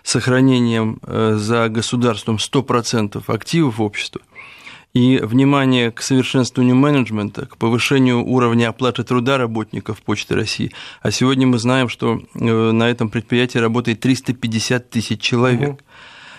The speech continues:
Speaker 1: Э, повышение уровня доверия людей к этому важнейшему институту. Э, ну, ожидание, что взаимодействие с почтой будет для нас комфортным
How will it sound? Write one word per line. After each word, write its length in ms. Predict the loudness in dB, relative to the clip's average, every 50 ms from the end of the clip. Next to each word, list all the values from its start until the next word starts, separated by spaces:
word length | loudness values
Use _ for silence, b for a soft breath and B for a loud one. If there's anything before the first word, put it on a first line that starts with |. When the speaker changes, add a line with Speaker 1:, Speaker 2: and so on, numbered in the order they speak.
| B B B B
Speaker 1:
Э, 240 | -4 -2 -2 -2 -4 -6 _ _ _ _ _ _ _ _ _ _ -2
повышение 640 | 0 2 2 2 2 2 2 2 4 4 4 4 4
уровня 380 | 4 4 4 4 4 4 2 2
доверия 500 | 2 2 2 4 4 4 2 2 2 0
людей 400 | 0 -2 -2 -2 -2 -2 -2 -2
к 80 | 0 -2
этому 300 | -2 0 0 0 2 2
важнейшему 600 | 2 0 0 0 0 0 0 -2 -2 0 0 0
институту. 680 | 0 -2 -2 -4 -4 0 0 0 0 0 0 -2 -4 -4 B B B B B B B B B B B B B B B
Э, 200 | -4 -2 0 2
ну, 200 | 2 2 2 2
ожидание, 720 | 2 2 0 0 2 2 2 4 4 4 4 2 2 -2
что 380 | -6 -8 -6 -2 -2 -2 -2 -4 -8 B B B B _
взаимодействие 760 | -4 -2 0 2 4 4 4 4 4 2 0 0 -2 -4 -4 -4
с 60 | -4
почтой 380 | -2 -2 -2 -2 -2 -2 -4 -2
будет 180 | 0 0 0
для 120 | 0 0 0
нас 120 | -2 -2
комфортным 800 | -2 -2 -2 -2 -2 -2 0 0 0 0 -2 -6 -8 -8 -8 -14